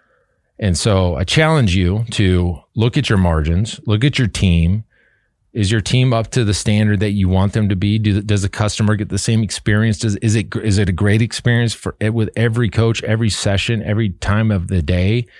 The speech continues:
Somebody getting the same experience, which is awesome. Um, and, you know, what's your sales process look like? What's your com-, are you tracking your conversion? A lot of, of, a lot of gyms we work with don't track anything.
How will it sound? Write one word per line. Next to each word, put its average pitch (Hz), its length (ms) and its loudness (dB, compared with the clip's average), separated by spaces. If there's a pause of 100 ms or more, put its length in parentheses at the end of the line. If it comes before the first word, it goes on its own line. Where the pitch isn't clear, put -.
(480)
Somebody 110 280 0
getting 110 260 0
the 87 100 0
same 107 360 0
experience, 104 640 -2
which 95 160 -4
is 82 120 -2 (120)
awesome. 98 520 -2 (680)
Um, 78 320 -4 (720)
and, 101 560 -2
you 104 100 -2
know, 90 140 0
what's 104 280 0
your 117 100 0
sales 104 400 0
process 98 540 -2
look 95 240 -2
like? 104 300 -2
What's 104 160 -4
your 120 100 -4
com-, 101 240 -2
are 101 120 2
you 110 120 2
tracking 110 580 -2
your 131 120 0
conversion? 127 480 0
A 92 80 -2
lot 113 180 0
of, 151 200 -2
of, 110 160 -2
a 117 40 -2
lot 127 180 0
of 156 80 -2
gyms 127 240 0
we 123 80 0
work 113 260 -2
with 131 100 -4
don't 120 200 -2
track 113 320 -4
anything. 113 460 -2